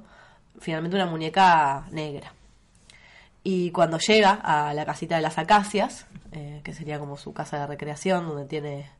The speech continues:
donde se está viendo al final con las muñecas, eh, ve que la muñeca yace en la cama, y cuando la destapa,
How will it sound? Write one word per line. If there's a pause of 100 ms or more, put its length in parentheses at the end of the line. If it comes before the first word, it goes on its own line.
donde
se
está
viendo
al
final
con
las
muñecas, (680)
eh, (840)
ve
que
la
muñeca
yace
en
la
cama, (460)
y
cuando
la
destapa,